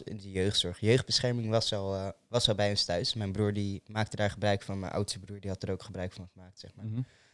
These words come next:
Speaker 1: Ehm, maar ik was eigenlijk altijd over het hoofd gezien, dus ik kwam pas op mijn zestiende in de zorg terecht.
Speaker 2: Mhm.
Speaker 1: En ik kwam toen, eh, meteen gesloten te zitten.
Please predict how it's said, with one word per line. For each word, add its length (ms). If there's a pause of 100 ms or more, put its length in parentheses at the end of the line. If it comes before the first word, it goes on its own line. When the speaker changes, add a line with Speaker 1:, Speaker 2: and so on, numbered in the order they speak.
(240)
Speaker 1:
Ehm, 340 (300)
maar 120
ik 80
was 120
eigenlijk 300
altijd 300
over 200
het 100
hoofd 160
gezien, 300
dus 160
ik 120
kwam 220
pas 320 (340)
op 120
mijn 120
zestiende 400
in 100
de 60
zorg 300
terecht. 460 (160)
Speaker 2:
Mhm. 240 (340)
Speaker 1:
En 100
ik 100
kwam 220
toen, 340
eh, 160
meteen 340
gesloten 440
te 100
zitten. 360